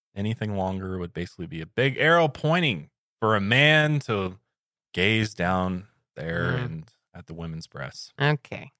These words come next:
Speaker 1: As for male purity standards, beyond those that are actually women's responsibility, there are a few.
Speaker 2: No
Speaker 1: One,
Speaker 2: way. No,
Speaker 1: one
Speaker 2: just a
Speaker 1: notable
Speaker 2: few.
Speaker 1: rule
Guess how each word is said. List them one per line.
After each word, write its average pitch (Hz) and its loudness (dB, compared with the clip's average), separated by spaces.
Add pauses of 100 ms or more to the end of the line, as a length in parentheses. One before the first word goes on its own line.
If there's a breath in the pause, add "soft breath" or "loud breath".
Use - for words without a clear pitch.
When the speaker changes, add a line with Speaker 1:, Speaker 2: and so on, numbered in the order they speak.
(640)
Speaker 1:
As 104 2
for 98 0
male 95 2
purity 151 -2
standards, 104 -4
beyond 127 0
those 139 0
that 104 0
are 104 2
actually 104 2
women's 104 -2
responsibility, 104 -4
there 110 0
are 107 2
a 110 -2
few. 151 -4
Speaker 2:
No 254 0
Speaker 1:
One, - 2
Speaker 2:
way. - -2
No, 302 -8
Speaker 1:
one 131 2
Speaker 2:
just - 0
a 165 2
Speaker 1:
notable 170 2
Speaker 2:
few. 160 4
Speaker 1:
rule 165 2